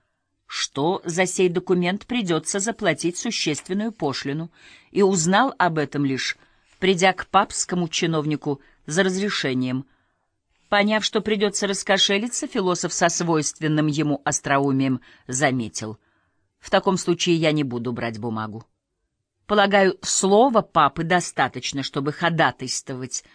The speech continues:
за меня перед Господом». Руссо на четырёх ногах.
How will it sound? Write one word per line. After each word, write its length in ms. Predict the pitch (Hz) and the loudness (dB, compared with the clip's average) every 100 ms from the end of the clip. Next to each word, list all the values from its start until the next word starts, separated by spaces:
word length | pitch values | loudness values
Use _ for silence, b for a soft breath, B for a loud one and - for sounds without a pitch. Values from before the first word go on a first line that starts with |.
| b | b
за 240 | 147 139 156 | -6 -2 -2
меня 280 | 151 143 131 | 0 -2 -4
перед 280 | 143 147 | -4 -6
Господом». 640 | 143 131 - - 127 127 131 _ _ _ _ _ _ _ _ _ _ _ _ _ B B B B B - | -4 -6 -6 -10 -12 -12 -14 _ _ _ _ _ _ _ _ _ _ _ _ _ B B B B B 0
Руссо 640 | 190 220 - - 254 359 202 | 4 4 2 2 2 2 2
на 180 | 202 | 0
четырёх 500 | - 165 156 156 170 | 0 -2 0 0 0
ногах. 520 | 151 127 104 90 - | -2 -2 -4 -10 -14